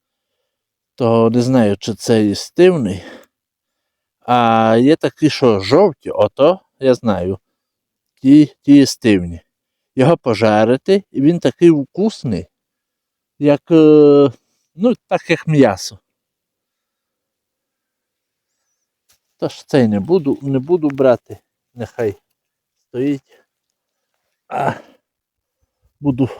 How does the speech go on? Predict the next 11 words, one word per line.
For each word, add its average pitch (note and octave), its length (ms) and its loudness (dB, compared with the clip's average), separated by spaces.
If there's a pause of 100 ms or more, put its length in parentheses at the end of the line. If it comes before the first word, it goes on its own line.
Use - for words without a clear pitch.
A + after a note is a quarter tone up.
(100)
продовжувати A#2 1000 -2 (1120)
йти C#3 640 -2 (760)
і D3 100 -14
шукати C3+ 720 -8 (1080)
білих, A#2+ 640 -4 (840)
білих C#3 380 2
красенів. A#2+ 880 -4 (1080)
Тут B2 120 -14
зайшов A2+ 380 -2
у G#2+ 80 -6
таку, A2 380 -10